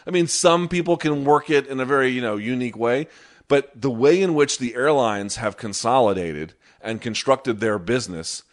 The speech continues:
such that they only service certain hubs in certain ways, and there's only a handful of them really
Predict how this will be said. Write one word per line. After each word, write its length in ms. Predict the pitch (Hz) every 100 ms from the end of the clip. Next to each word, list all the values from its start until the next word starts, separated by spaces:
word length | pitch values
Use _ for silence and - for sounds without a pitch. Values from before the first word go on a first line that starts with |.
| _ _
such 260 | - 135 -
that 140 | 120
they 100 | 110
only 220 | 117 127 123
service 400 | 135 123 110 -
certain 460 | - - 131 123 120
hubs 460 | 117 110 107 107 -
in 80 | 104
certain 480 | - 123 113 113 107
ways, 420 | 104 101 95 95
and 140 | 104
there's 120 | 101 92
only 300 | 113 117 107
a 80 | 92
handful 440 | 113 110 104 95
of 140 | 98 95
them 180 | 92
really 440 | 101 113 98 90